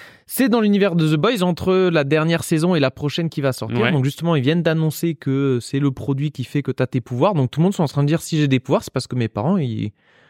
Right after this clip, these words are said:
Speaker 1: comme des schlags, ils m'ont mis des... ils m'ont mis une seringue,
Speaker 2: Ouais.
Speaker 1: euh, alors que, que j'étais encore qu'un nourrisson. Et, euh, là, vous suivez, euh, la vie de Marie Moreau, une adolescente qui va intégrer la meilleure université de super-héros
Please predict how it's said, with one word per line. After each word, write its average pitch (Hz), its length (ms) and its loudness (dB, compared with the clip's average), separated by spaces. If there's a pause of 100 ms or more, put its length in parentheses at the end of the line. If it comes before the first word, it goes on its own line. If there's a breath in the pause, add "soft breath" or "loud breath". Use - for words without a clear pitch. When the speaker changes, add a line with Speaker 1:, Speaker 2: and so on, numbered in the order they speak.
(200 soft breath)
Speaker 1:
comme 127 160 2
des 123 100 2
schlags, 165 220 2
ils 196 60 4
m'ont 127 100 2
mis 127 140 -2
des... 117 320 0
ils 113 80 -6
m'ont 120 140 0
mis 127 100 2
une 123 80 0
seringue, 165 300 -2
Speaker 2:
Ouais. 151 40 4
Speaker 1:
euh, 113 140 4
alors 110 160 0
que, 117 180 0
que 113 160 -4
j'étais 113 220 0
encore 123 240 -2
qu'un 131 100 0
nourrisson. 120 380 0 (1120)
Et, 185 280 2
euh, 135 140 2
là, 170 120 2
vous 202 100 0
suivez, 180 480 -2
euh, 131 220 0
la 127 140 0
vie 160 140 -2
de 175 140 0
Marie 151 360 0
Moreau, 170 420 2 (340 loud breath)
une 143 140 2
adolescente 190 460 0
qui - 100 -8
va 127 60 -2
intégrer 139 340 -2
la 143 100 0
meilleure 156 280 0
université 147 680 -2
de 143 160 -4
super-héros 131 580 -2